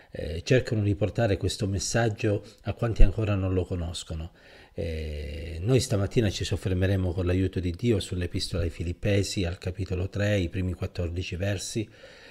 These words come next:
eh, ma nel leggere e nel meditare questa parola vogliamo tenere bene in mente che quanto stiamo facendo, seppur un'abitudine, è una,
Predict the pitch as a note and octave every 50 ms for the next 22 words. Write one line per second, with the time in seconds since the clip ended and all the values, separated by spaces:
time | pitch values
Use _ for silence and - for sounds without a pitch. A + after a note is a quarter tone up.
0 | - - - - E2 F2 E2+ D#2+ D#2+ D#2+ E2 E2 E2 E2 E2 D#2+ D#2+ D#2 E2 F#2
1 | G#2+ A#2 A#2+ B2+ C3 B2+ A#2+ A2+ A2 G#2+ G#2 G#2 G#2+ G#2+ G#2 G#2 A2+ C3+ C3+ G#2
2 | - - - E2+ F2 E2+ E2+ - - G#2 F#2 F2+ F#2+ G2 G2 F#2+ F#2 F2+ F#2+ F2+
3 | - A2 G#2 G2+ - - F#2+ - - G#2 - A2 A#2 C3 B2+ A#2 G2+ - - -
4 | - - - - - A2 A2 A#2+ A#2 A2 G#2+ G#2 G2+ F#2+ E2+ - - - - -
5 | - - - - A2+ A#2+ B2+ B2+ A2 G#2 G2 A2 B2 A#2+ A#2 A2+ A2+ A#2+ B2+ C#3
6 | C#3+ D3 C#3+ C3+ - - D3 D3+ D3 B2+ G2+ - - - A2+ A2 A2+ A2 G#2+ G#2
7 | G#2+ G#2 - - - - B2 A#2+ A#2 G2+ - G2+ - - A#2 G#2+ G#2 F#2+ - G#2
8 | - - B2+ B2+ A#2 G#2 F#2+ - - F#2 - - A#2+ A2+ G#2 G2+ G2+ F#2+ F2+ F#2+
9 | G#2+ G#2 - D3 D#3+ D3+ A#2 A#2+ G2+ G2+ G2 F#2+ F#2+ G2 F#2+ F#2+ F#2 F#2